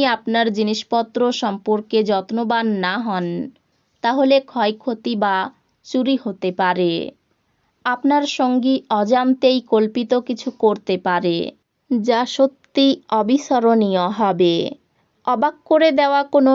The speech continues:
সুখবর পেতে পারেন। কাউকে টাকা ধার দিলে বিপদ ঘটতে পারে। তর্ক বিতর্ক বিশেষভাবে এড়িয়ে চলুন। মায়ের দায়িত্ব পালন না করাই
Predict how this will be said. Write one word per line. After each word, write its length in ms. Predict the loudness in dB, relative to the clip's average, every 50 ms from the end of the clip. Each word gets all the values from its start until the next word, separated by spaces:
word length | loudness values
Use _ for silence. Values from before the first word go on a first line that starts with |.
| 2 0
সুখবর 600 | -2 -4 -6 -6 -6 -4 -2 0 2 4 2 2 2
পেতে 360 | 2 2 0 2 2 -2 -2
পারেন। 400 | 0 0 -2 0 0 0 0 0 -2 -4 -4 -6 -8 -12 _ _ _ _ _ _ -4
কাউকে 420 | -2 -2 -2 -2 -4 -2 0 0 0 0 0
টাকা 300 | -2 -2 -2 -2 -2 -2
ধার 320 | -2 -2 -2 -2 -2 -2 -2 0
দিলে 320 | 0 0 2 2 4 4 4 2 0 -2 -6 _ _ -4
বিপদ 440 | -2 0 0 0 0 0 0 0 0 -2
ঘটতে 500 | -2 -2 -2 -2 -4 -8 -12 _ -4 -4 -4
পারে। 400 | -2 -2 -2 -2 0 0 0 0 0 -4 -6 -8 -10 _ _ _ _ _ _ _ _ _ _ _ -2
তর্ক 280 | 0 0 0 0 0 0 2
বিতর্ক 520 | 2 0 -2 0 0 0 0 0 -2 0 2 2 2 2 0 -2 -4
বিশেষভাবে 800 | -4 -4 -4 -2 0 0 0 0 -2 -4 -2 -2 0 4 4 4 4 2 2 2
এড়িয়ে 380 | 2 2 4 4 2 2 2 0
চলুন। 460 | 0 0 0 2 4 4 2 2 0 -2 -4 -6 -6 -8 -10 _ _ _ _ _ _ _ _ _ -2
মায়ের 420 | 0 2 2 2 0 0 0 0 0 0
দায়িত্ব 460 | 0 2 0 0 -2 -6 _ _ 0 0 2
পালন 380 | 2 2 2 2 2 2 2 2 2 2
না 160 | 0 0 -2 -4 -2 0
করাই 460 | 2 2 2 2 2 2 2 2